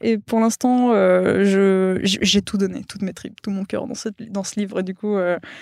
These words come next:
je me dis faire mieux que ce que j'ai pu essayer de rendre dans Tête drôle de coco, c'est, euh, oh, waouh, <laughs> c'est une pression, ouais, complète.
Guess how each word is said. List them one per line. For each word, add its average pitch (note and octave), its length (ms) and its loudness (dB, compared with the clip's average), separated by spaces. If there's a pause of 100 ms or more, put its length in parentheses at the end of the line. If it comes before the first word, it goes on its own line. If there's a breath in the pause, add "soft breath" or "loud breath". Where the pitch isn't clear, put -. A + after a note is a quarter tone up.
(340 loud breath)
je - 160 -18
me G3 60 0
dis G3 120 0
faire G3+ 280 0
mieux A#3+ 220 6
que A3+ 160 0
ce - 60 -6
que G#3 120 2
j'ai G3+ 140 2
pu A3+ 280 0
essayer G#3+ 340 2
de G3+ 60 -4
rendre G#3 240 -2
dans F#3 360 -4
Tête F#3+ 180 -8
drôle G3 180 -4
de F#3+ 80 -4
coco, G#3 380 -4
c'est, F#3+ 320 -4
euh, F3+ 260 -4 (760)
oh, A#3 500 2
waouh, C#4+ 320 4 (120)
<laughs> C4+ 120 2
c'est D#4+ 360 2
une C#4 80 6
pression, C4 480 0
ouais, A#3+ 60 4 (200)
complète. C4+ 400 -4